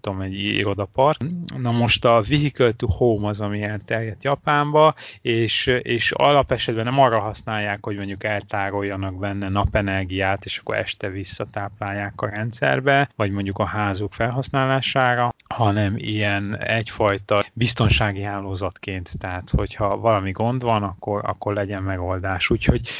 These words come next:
nem, nem használják a, ezt a, egyelőre nem használják ezeket az ilyen kapacitás kiegyenlítési lehetőségeket, egyszerűen csak ott van egy ilyen biztonsági hálózatnak. Viszont nagy, nagy mennyiségben, nem tudok számokat mondani, de biztos, hogy ezres,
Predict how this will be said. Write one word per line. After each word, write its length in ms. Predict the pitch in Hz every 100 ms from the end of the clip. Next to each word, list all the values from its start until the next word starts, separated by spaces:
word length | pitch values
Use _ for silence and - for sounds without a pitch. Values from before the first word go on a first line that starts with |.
| -
nem, 160 | 139 156
nem 200 | 156 156
használják 640 | 135 113 127 117 110 95
a, 200 | 110 107
ezt 260 | 107 - -
a, 140 | 104 104 107
egyelőre 880 | 113 131 123 113 107 104 107 120 139 - - -
nem 140 | 117
használják 520 | 110 104 117 104 98 107
ezeket 440 | 98 104 104 -
az 260 | 98 95 98
ilyen 220 | 98 98
kapacitás 760 | 107 107 - - 104 - 98 -
kiegyenlítési 840 | 110 98 98 98 101 107 101 -
lehetőségeket, 1080 | 101 104 - 139 131 - 117 110 - 107 98
egyszerűen 340 | 110 - 104
csak 200 | 90 -
ott 180 | 107 104
van 160 | - 92
egy 120 | 90
ilyen 140 | 95
biztonsági 640 | 98 - 101 - 104 92 92
hálózatnak. 880 | 92 92 90 95 92 - 104 - - - - - -
Viszont 440 | 135 - 147 - 143
nagy, 340 | 151 156 139
nagy 260 | 147 139 120
mennyiségben, 760 | 117 110 - 113 104 95 101
nem 100 | 123
tudok 220 | 139 120
számokat 520 | - 123 104 95 101
mondani, 340 | 113 117 113 104
de 120 | 101
biztos, 300 | 107 - -
hogy 140 | 104
ezres, 580 | 104 95 92 92 - -